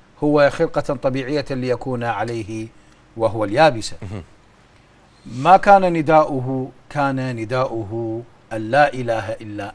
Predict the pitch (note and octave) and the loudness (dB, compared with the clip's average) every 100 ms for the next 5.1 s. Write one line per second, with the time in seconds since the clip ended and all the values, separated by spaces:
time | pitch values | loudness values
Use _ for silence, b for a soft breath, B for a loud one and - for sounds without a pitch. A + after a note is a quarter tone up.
0 | A#2 A#2+ G#2+ A#2 A2+ G2+ F2+ A2 F#2+ - | -12 -12 -8 -6 -4 -6 -6 -8 -10 -16
1 | - - B2 A2 - C#3 A2+ F#2 F2+ E2 | -16 -10 -8 -6 -2 -2 -4 -10 -16 -20
2 | _ _ _ _ F#2 - F2+ - - _ | _ _ _ _ -20 -18 -20 -20 -20 _
3 | - C#3 C#3 C3+ C3 F#3 F#3+ - E3+ E3 | -2 2 2 2 4 4 4 2 0 0
4 | D3 C#3+ B2+ B2+ C3+ C#3 B2+ A#2 A2+ G2 | 0 -2 -4 -2 -2 -2 -6 -8 -10 -12